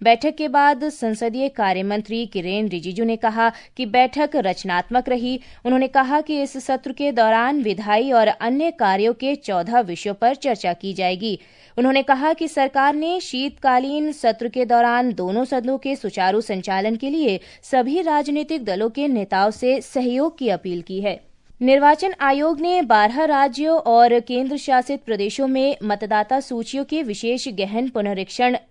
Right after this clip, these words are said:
एसआईआर के कार्यक्रम में संशोधन किया है। आयोग ने गणना की समय सीमा ग्यारह दिसंबर तक बढ़ा दी है।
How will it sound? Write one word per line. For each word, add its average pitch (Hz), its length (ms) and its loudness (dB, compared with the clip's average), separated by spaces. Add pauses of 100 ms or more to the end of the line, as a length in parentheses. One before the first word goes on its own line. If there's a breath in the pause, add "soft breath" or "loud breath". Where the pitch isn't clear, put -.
एसआईआर 247 640 0
के 285 180 -6
कार्यक्रम 190 500 -4
में 254 180 -4
संशोधन 185 560 -8
किया 190 220 -4
है। 240 160 -6 (340 loud breath)
आयोग 269 380 2
ने 349 240 0
गणना 226 400 0
की 311 260 -4
समय 208 360 -2
सीमा 240 400 0
ग्यारह 202 440 -2
दिसंबर 190 520 -2
तक 190 260 -2
बढ़ा 214 340 0
दी 175 140 -8
है। 190 200 -2